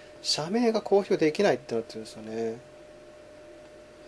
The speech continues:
連結決算では、十四年三月までに費用処理しており、影響ない。あ、そうなんだ。あ、そうなんだ。あ、じゃあもう織り込んでるんだ。あ、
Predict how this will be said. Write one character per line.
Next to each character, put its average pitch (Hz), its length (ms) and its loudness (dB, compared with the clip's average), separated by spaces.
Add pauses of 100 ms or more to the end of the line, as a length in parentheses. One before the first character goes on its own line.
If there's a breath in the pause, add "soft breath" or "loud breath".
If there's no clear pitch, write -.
(340 loud breath)
連 214 140 2
結 220 200 -6
決 240 200 -2
算 175 220 0
で 156 80 0
は、 175 220 6
十 165 360 2
四 165 160 2
年 170 240 -2
三 180 280 -2
月 151 200 -2
ま 131 80 0
で 123 80 2
に 127 120 0
費 147 220 -6
用 151 140 4
処 151 200 0
理 139 80 0
し - 60 -10
て - 100 -4
お 127 40 2
り、 139 80 0
影 120 160 2
響 117 160 -4
な 113 60 -2
い。 110 60 -6
あ、 113 200 -6
そ - 220 -6
う 277 40 -10
な 139 100 2
ん 101 80 -6
だ。 - 100 -12 (2250)
あ、 147 80 -10
そ - 240 -8
う 311 180 0
な 143 160 2
ん 101 140 -10
だ。 98 160 -12 (4000)
あ、 123 60 2
じ - 180 -2
ゃ 359 180 6
あ - 20 4
も 175 200 6
う 135 40 8
織 139 120 4
り - 60 -14
込 339 120 2
ん 277 60 2
で - 80 6
る - 100 4
ん 214 100 -8
だ。 - 100 0
あ、 - 80 2